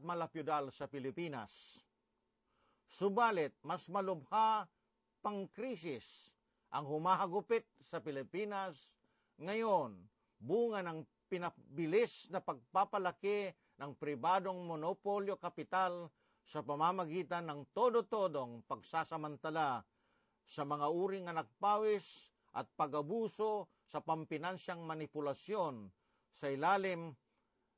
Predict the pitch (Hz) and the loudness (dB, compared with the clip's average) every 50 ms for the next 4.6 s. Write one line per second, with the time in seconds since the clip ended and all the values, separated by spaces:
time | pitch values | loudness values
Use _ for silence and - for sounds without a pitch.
0 | _ _ _ - 143 151 147 139 - _ - 185 190 - - 180 - 185 180 180 | _ _ _ -6 -4 -4 -4 -4 -4 _ 2 4 4 4 2 -2 2 2 4 4
1 | 180 180 180 175 170 170 165 156 135 117 _ _ _ _ _ _ _ - 139 151 | 6 8 6 6 6 2 -2 -8 -10 -14 _ _ _ _ _ _ _ -6 -4 -4
2 | 151 151 151 151 160 175 175 165 160 156 151 160 156 120 151 147 156 170 175 175 | -2 -2 -2 -4 -4 -2 0 0 0 0 0 -2 -2 -2 0 2 4 4 4 4
3 | 175 175 170 165 139 _ _ _ _ - 147 151 123 143 156 151 135 139 135 135 | 2 0 -4 -6 -10 _ _ _ _ -8 -8 -6 -2 0 0 0 2 0 -2 -2
4 | 127 - 131 123 - - 165 180 147 127 104 | -4 -6 -8 -8 -8 -6 -4 -2 -2 -2 -4